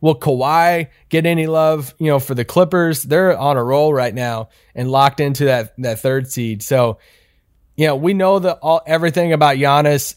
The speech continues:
and, you know, three-peating, the odds are not in his favor with that, but his numbers are absolutely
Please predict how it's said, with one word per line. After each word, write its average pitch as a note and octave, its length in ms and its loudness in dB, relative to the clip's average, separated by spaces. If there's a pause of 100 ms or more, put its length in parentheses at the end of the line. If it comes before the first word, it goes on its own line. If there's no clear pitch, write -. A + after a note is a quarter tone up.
and, C3 420 0
you C3 140 0
know, B2 140 -2
three-peating, D3 800 -2
the C3+ 140 0
odds C#3 220 2
are C#3 60 -2
not C3+ 300 0
in C#3 120 -2
his B2+ 160 -4
favor C3 280 0
with C3+ 100 -2
that, C#3+ 260 2
but C#3 120 -2
his D3+ 160 0
numbers C#3 420 0
are C3+ 80 2
absolutely B2+ 720 -4